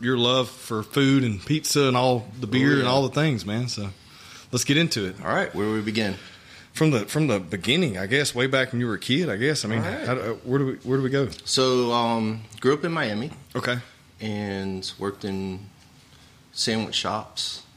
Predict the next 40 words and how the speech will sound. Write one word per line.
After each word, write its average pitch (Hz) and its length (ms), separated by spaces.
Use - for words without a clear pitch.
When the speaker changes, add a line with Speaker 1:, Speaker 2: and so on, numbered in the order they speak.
Speaker 2:
making 98 280
Cuban 98 320
food 101 280
and 107 120
stuff - 260
like 104 200
that. 113 260
That 95 160
was, 95 180
like, 98 220
my 98 180
addiction 87 680
to 95 120
food. 82 440
And 92 160
then 87 540
was 92 120
going 95 220
to 78 240
air, 113 260
um, 87 440
aviation 113 460
school - 220
at 90 40
the 80 80
time. 85 360
So 101 200
I - 20
was 90 140
gonna 95 160
go 92 160
work 90 220
on 90 340
commercial 101 380
airliners 92 480
and 92 80
all 92 100
that. 95 400
Speaker 1:
Yeah. 113 240
Speaker 2:
During 101 460